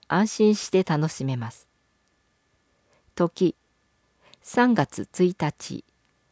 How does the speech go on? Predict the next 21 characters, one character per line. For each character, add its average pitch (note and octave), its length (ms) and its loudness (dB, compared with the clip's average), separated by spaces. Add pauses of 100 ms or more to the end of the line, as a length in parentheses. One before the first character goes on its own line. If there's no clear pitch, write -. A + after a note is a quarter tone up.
(220)
八 F#3 320 6
日、 D#3 240 -2 (600)
十 F#3 320 4
五 D#3+ 160 2
日、 - 440 -8 (540)
二 A3+ 160 4
十 B2+ 320 0
二 A#2+ 180 -2
日、 C3+ 520 -4 (640)
各 G#3+ 340 0
土 C3+ 160 0
曜 D#3 320 0
日、 G2+ 100 -8 (760)
午 G#3 160 6
後 E3 160 4
七 - 260 -2
時 F3 140 -4
か - 160 -6
ら A2+ 240 -8
九 C#3 160 -10
時。 - 180 -16